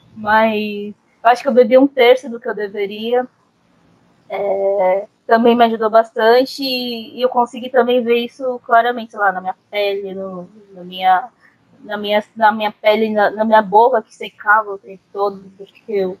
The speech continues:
como eu moro em São Paulo, chegava num frio, assim, minha boca ficava ra-, toda rachada.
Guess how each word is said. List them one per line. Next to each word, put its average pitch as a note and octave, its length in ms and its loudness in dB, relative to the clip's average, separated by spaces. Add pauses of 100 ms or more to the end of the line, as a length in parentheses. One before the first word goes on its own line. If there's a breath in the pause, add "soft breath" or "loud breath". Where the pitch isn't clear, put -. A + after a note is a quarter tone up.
(100)
como F#3 180 -14
eu F3+ 80 -4
moro F#3+ 220 2
em A3+ 80 0
São G#3+ 180 -10
Paulo, G#3+ 420 2
chegava A3+ 360 2
num A3+ 160 -6
frio, B3 480 -4 (280)
assim, A3+ 300 -12 (100)
minha A#3 240 2
boca G#3+ 360 -16
ficava A3 280 2
ra-, A3 180 -4
toda G3+ 240 -12 (200)
rachada. G#3+ 800 -2